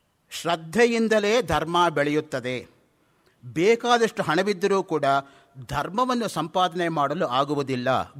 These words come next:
ಗರುಡ ಪುರಾಣದಲ್ಲಿ ಬರ್ತಕ್ಕಂಥ ಮಾತು. "ಧರ್ಮವೇ ಸುಖದ ಆಧಾರ",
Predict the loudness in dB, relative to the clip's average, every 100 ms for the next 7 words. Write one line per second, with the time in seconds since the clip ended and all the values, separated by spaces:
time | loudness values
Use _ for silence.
0 | -2 2 4 6 6 4 2 -2 -2 -2
1 | -4 -6 -8 -6 -8 -10 -10 -6 -6 -6
2 | -10 _ _ _ _ _ _ _ _ -12
3 | -4 -2 2 2 6 4 4 -2 -2 0
4 | 2 4 4 4 4 4